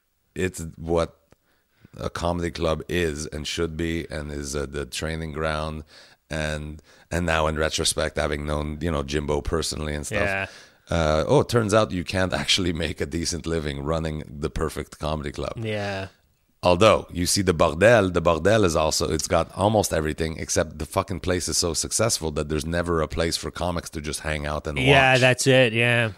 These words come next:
Speaker 1: But they do have the, you watch it on T V from the green room upstairs.
Speaker 2: Yeah.
Speaker 1: It's cl-, Bordel is as close as you can get. Like, they,
Speaker 2: Right, to
Speaker 1: they,
Speaker 2: what the
Speaker 1: they
Speaker 2: Works
Speaker 1: have to deal
Speaker 2: was.
Speaker 1: with the geography of the, the room that they were offered
Speaker 2: Yeah.
Speaker 1: as a club,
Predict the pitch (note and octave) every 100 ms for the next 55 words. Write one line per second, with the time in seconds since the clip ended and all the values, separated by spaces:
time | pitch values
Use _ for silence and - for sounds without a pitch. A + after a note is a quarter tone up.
0 | - - F#2+ F#2 F#2+ F#2 G#2 F#2+ F2+ E2
1 | E2+ E2+ F2 E2+ E2+ E2 E2 - D#2+ D#2+
2 | D#2 D#2+ D#2+ F#2+ F2 - D#2 D2+ D2 F#2
3 | F#2+ D#2 D2 C#2 - G2 F#2 G#2+ G2+ G2
4 | - _ _ _ _ _ _ _ _ -
5 | G2+ - - - G#2 G2 B2+ C#3 D#3 B2
6 | G2 F#2+ - A#2 G#2 G2 F2+ E2+ E2+ E2
7 | D2+ C#2 D#2+ D#2 A#2+ C3+ B2+ G#2+ - -
8 | - - D3 G2 C3+ C3 C3 A#2 A#2+ A#2
9 | - A2 A2 G#2 G2 G2 E2 F#2 F2+ G2
10 | F#2+ - F#2+ E2+ D#2 F#2 F2+ D#2 D#2+ D#2
11 | - D#2 F2 G2 G2 E2+ D#2 E2+ E2 D2+
12 | D#2+ F2 G2 G2 D#2 C#2+ - G#2 F#2 D#2